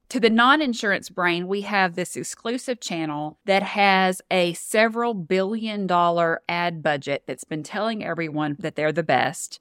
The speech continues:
They have an agent telling them this is really all the coverage that they need. It's less money. And then they've got us, who is trying to present, for the most part, as the trusted advisor. But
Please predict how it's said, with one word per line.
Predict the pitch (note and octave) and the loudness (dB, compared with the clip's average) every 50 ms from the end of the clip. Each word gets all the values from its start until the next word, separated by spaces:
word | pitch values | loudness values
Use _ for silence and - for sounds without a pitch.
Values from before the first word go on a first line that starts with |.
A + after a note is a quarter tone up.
| _ | _
They | - G3 G3+ G#3 | 2 4 4 4
have | G#3 - A3+ G#3+ G#3 | 4 2 2 2 4
an | G#3 G#3 - _ - | 4 0 -2 _ 0
agent | F3 G3 G#3 G3+ A3+ A3 - - | 0 2 2 0 -2 -6 -6 -6
telling | - G#3 F#3+ F#3 F#3 F3+ F3 E3 | -4 -2 0 0 0 0 0 -2
them | F3 E3+ E3+ F3 | -2 -2 -2 0
this | F3 E3+ - - | -2 -2 -2 -4
is | F3 D#3 D#3+ | -6 -6 -6
really | D3 D3 D3 D#3+ E3+ G3 G#3 G#3+ A3+ B3+ B3+ A#3+ | -10 -12 -10 -4 -2 0 0 0 0 0 0 0
all | - - F#3 F3+ | 0 0 2 2
the | F3+ F3+ | 0 -2
coverage | - - F3+ E3+ C#3+ D#3+ D#3+ D#3 C#3+ - - | -4 -4 -4 -4 -2 -2 -6 -6 -6 -8 -8
that | - D#3 - - | -8 -8 -8 -6
they | C#3+ C#3 C3+ | -6 -4 -4
need. | C3+ C#3+ C#3 C3 B2 - C3 B2+ C3+ D3 E3+ E3+ _ _ | -2 -2 -2 -2 -4 -4 -4 -4 -6 -6 -8 -12 _ _
It's | - G3 G3 - - - | 0 0 0 0 -2 -6
less | F3 E3+ E3+ F#3 F#3+ G3+ A3+ - - - | -6 -4 0 4 4 4 4 2 -2 -2
money. | F#3 E3+ E3 D3+ D3 C#3 C3+ D3+ F#3+ A#3+ - - | 0 0 0 0 0 -2 -2 -4 -6 -8 -2 0
And | G3 G3+ G3+ G#3 | 2 2 2 2
then | G#3 G#3 G3+ | 0 0 2
they've | G3+ G3 G3 F#3 F3+ | 2 2 2 2 2
got | F#3+ F#3 F3+ F3 F3 - - | 2 4 4 4 2 2 0
us, | F#3+ A3 B3+ A3+ F#3+ F3 F#3+ A3 A3+ - - - - F#3 | 0 2 2 4 2 2 2 -2 -4 -10 -16 -14 -8 -4
who | A#3 A3+ G3+ | 0 0 0
is | F#3+ - - | 0 0 -4
trying | - - C#4+ D4 D#4 E4+ E4+ F4 D4+ | -4 0 2 2 4 4 2 0 -2
to | - - A#3+ F#3+ | -4 -6 -8 -8
present, | - - G#3 F#3 E3 D#3+ E3+ D#3+ D#3 D#3+ E3 - - - - _ | -4 -2 -2 -2 0 0 0 2 2 2 2 0 -4 -18 -14 _
for | - F#3 | -4 -2
the | E3 F3 | -2 -2
most | D#3+ D#3+ D#3 D#3 D#3 - - | -4 -2 -4 -4 -4 -6 -10
part, | - - C3+ C#3 D#3 F#3+ - _ - | -6 -4 -2 -2 -2 -4 -6 _ -8
as | - E3 D#3+ D#3+ D3+ C#3+ | -4 -2 -2 -2 -4 -4
the | D3 D#3 D3+ D3 D3 | -8 -8 -6 -6 -8
trusted | - - - F#3 E3 D#3 - - E3 D3 C#3 | -10 -6 -2 0 0 0 -2 -4 -6 -6 -4
advisor. | D3 C3 B2+ C#3 C3 B2+ B2 B2 - - C3+ C#3+ D3+ E3 - | -6 -6 -4 -2 0 0 0 -2 -4 -6 -8 -8 -10 -12 -8
But | F3 F3+ B3+ B3 A3+ - _ | 0 2 4 4 4 4 _